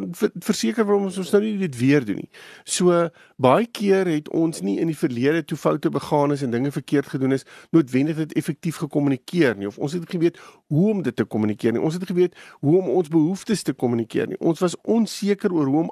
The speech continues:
al hierdie dinge bymekaar te bring, en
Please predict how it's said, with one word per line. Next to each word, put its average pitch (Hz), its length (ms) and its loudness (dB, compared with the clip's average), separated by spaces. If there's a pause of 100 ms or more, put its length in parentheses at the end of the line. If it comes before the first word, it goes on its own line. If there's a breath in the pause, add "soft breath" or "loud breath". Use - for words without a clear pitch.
al 202 280 2
hierdie 139 300 -4
dinge 131 300 4
bymekaar 135 580 2
te 147 100 -2
bring, 117 280 -2 (540 loud breath)
en 180 480 4